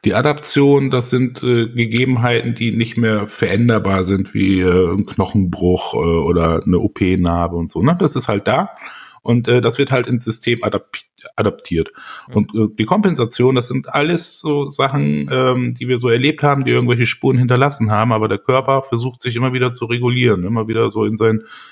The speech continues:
Speaker 1: Steady State zu kommen und bloß irgendwann geht's nicht mehr und dann kommt die Symptomatik, ne?
Speaker 2: Ja. Deswegen
Speaker 1: Das
Speaker 2: kommt
Speaker 1: ist
Speaker 2: es
Speaker 1: ja
Speaker 2: meistens
Speaker 1: auch
Speaker 2: ja auch immer, je, je älter man wird, desto härter kommt es, ne?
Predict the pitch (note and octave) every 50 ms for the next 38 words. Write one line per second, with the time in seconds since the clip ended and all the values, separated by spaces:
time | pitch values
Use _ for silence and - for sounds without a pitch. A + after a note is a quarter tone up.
0 | - _ _ - - - C3+ B2 A#2+ A#2+ - - - B2 A2+ A2+ A2+ - - F#2
1 | - - F#2+ F2+ F2+ E2+ D2+ F#2 G#2 G2 - - A#2 B2+ B2 B2 - - C3+ C#3
2 | C#3+ C#3+ C#3 B2+ A#2+ A#2 A#2+ A2 - B2 B2 C3 B2 - - - A2 G2+ - G#2+
3 | G2 E2+ E2+ F2+ - G#2 G#2+ - - A#2 G#2+ - - G2+ - G#2 G2+ - - -
4 | G2+ F#2 E2+ F2 F2 - - E2+ - - _ A2+ E3 F3+ - - C3 C3 B2 -
5 | _ _ - - - _ _ _ _ - A#2 - - B2 - C3+ B2 A#2+ - B2+
6 | A2+ A2 A#2+ A#2 A#2+ A2 A#2+ A#2 A#2+ B2 A#2+ C3+ C3+ C3 C3 C3 C3 B2+ B2+ B2+
7 | A#2+ A2 A#2+ A2 A2 B2 - C#3 B2+ A#2+ A2+ A2+ B2+ C3+ C#3 B2+ - - C3 B2
8 | B2 B2 A#2+ C3 - D3+ C#3 G#2+ F#2 - - G2 A#2 C3+